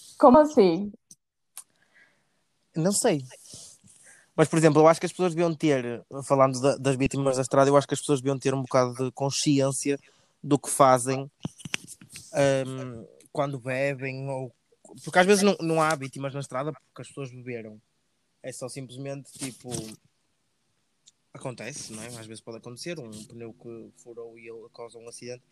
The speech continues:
Speaker 2: mas acho que maioritar-, maioritariamente as pessoas que têm acidentes são pessoas que beberam e que foram para a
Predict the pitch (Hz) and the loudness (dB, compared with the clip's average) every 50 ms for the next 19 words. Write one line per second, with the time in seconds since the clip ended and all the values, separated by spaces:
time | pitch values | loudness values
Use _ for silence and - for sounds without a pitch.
0 | _ _ _ _ _ _ _ - 139 131 143 135 - - 147 143 143 143 143 143 | _ _ _ _ _ _ _ -14 -10 -8 -8 -8 -8 -8 -10 -6 -6 -6 -6 -6
1 | 139 - 143 139 139 - 139 135 135 139 143 151 156 160 151 156 147 143 143 139 | -6 -6 -8 -8 -8 -10 -14 -16 -14 -10 -8 -8 -8 -8 -6 -8 -8 -8 -8 -10
2 | 139 131 - 143 - - 143 143 - - _ - 135 131 135 131 127 127 131 _ | -12 -14 -14 -16 -18 -16 -16 -18 -18 -18 _ -20 -18 -18 -20 -20 -20 -20 _ _
3 | _ _ - 147 139 - 143 139 131 139 139 143 147 143 - - - - _ _ | _ _ -20 -20 -18 -16 -16 -16 -14 -14 -16 -16 -18 -20 -20 -20 -20 -20 _ _
4 | _ _ _ _ _ _ _ _ - - - 147 139 143 135 - - - - 156 | _ _ _ _ _ _ _ _ -14 -10 -8 -8 -8 -8 -10 -14 -14 -10 -8 -6
5 | 147 147 147 151 151 - - - 147 143 139 135 143 143 147 156 160 180 240 294 | -6 -6 -6 -6 -8 -8 -12 -14 -14 -14 -10 -6 -4 -4 -2 -2 -4 -6 -8 -12
6 | - - - - - - - - - - _ _ _ _ _ _ _ _ _ _ | -18 -20 -20 -20 -20 -20 -20 -20 -20 -20 _ _ _ _ _ _ _ _ _ _
7 | _ _ _ - - - - _ - 135 - _ - 127 127 120 110 123 | _ _ _ -16 -16 -16 -16 _ -20 -20 -18 _ -14 -14 -12 -12 -12 -12